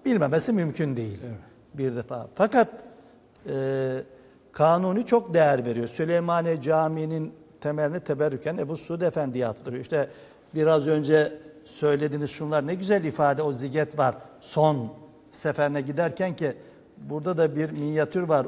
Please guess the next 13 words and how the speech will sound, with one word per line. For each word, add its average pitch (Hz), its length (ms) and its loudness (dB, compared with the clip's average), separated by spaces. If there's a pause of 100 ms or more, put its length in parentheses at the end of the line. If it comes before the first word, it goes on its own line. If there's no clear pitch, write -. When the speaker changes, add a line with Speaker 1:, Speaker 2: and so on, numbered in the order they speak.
Speaker 1:
Onu 151 240 -2
da 143 220 2 (100)
Speaker 2:
Evet. 123 100 -8
Speaker 1:
bunun 151 240 -4 (440)
Speaker 2:
Evet. 143 100 -16
Speaker 1:
şeyiyle 151 400 -4
bitirelim. 131 480 -4 (420)
Ziget 180 460 2
ver 180 120 4
seferine 180 440 -2
giderken 175 640 2 (380)
halde 160 380 2
haldaşım, 156 680 2